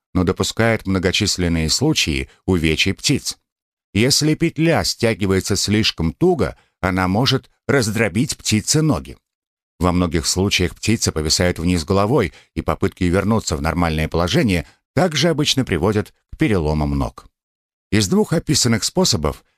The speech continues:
я предпочитал первый и скоро стал покупать только птиц, пойманных при помощи птичьего клея. Этим способом были пойманы и доставлены мне самые различные представители мира пернатых. Алые и черные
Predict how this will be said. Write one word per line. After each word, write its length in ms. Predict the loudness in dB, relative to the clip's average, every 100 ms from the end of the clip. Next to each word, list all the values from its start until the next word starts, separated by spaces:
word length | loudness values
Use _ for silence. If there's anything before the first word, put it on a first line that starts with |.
| _
я 160 | 0 0
предпочитал 600 | 0 -2 -2 0 0 0
первый 440 | 0 0 0 -2
и 20 |
скоро 320 | -2 0 0
стал 280 | 0 0 -2
покупать 520 | -2 -4 0 0 -2 -2
только 300 | 0 0 -2
птиц, 380 | -2 -2 -2 0
пойманных 500 | 0 2 2 0 -6 _
при 140 | -2 -2
помощи 460 | 2 2 2 0
птичьего 480 | 0 -2 0 0 0
клея. 360 | 0 -2 -4 -10 _ _ _ _ _ _
Этим 260 | -4 -2 -4
способом 580 | -2 -2 -2 -2 -4 -2
были 160 | -2
пойманы 460 | 0 0 2 2 0
и 40 |
доставлены 560 | 0 -2 -2 -2 0 2
мне 280 | 2 2 -2 _ _
самые 600 | 0 2 2 0 0 2
различные 680 | 0 0 0 0 0 0
представители 720 | -2 -8 -4 -2 -2 0 0
мира 320 | 0 0 0 -2
пернатых. 580 | -4 -6 -8 -10 -18 -20 _ _ _ _
Алые 520 | -2 0 0 0 0 0
и 40 |
черные 580 | 0 0 0 0 0